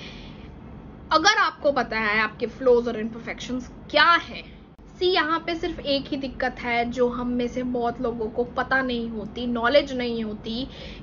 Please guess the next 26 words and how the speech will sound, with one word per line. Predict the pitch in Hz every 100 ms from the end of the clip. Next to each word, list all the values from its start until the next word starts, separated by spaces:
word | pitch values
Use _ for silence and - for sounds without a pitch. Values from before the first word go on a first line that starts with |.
| -
कि | 381 -
अगर | 302 294 311 403 415 -
आप | 285 277 254 - -
अपने | 302 294 294 311 359 349 - -
imperfections | 440 453 427 370 339 - - 285 285
या | 277 277
flaws | - 277 262 269
को | 277 302
ऐसे | 302 294 269 - 440
देखने | 427 349 370
लग | 320 269
जाते | 254 233 269
हो | 285
कि | - 330 359 370 - - -
कोई | 285 320
वो | 302 370
पाप | - - 285 311 403 -
है | 247 220
ऐसा | 208 214 233 254 320 -
कि | -
जिसे | 285 294 339 339
माफ | 302 240 226 330 370
नहीं | 349 330
किया | 302 262 233
जा | 214
सकता, | 220 214 - 226 285